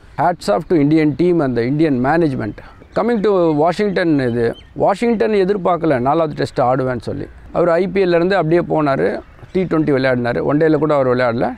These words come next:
டி ட்வென்டி விளையாடினாரு. டி ட்வென்டில extraordinary perform பண்ணான்.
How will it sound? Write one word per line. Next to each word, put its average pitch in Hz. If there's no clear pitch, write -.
டி 160
ட்வென்டி 147
விளையாடினாரு. 123
டி 185
ட்வென்டில 165
extraordinary 185
perform 131
பண்ணான். 98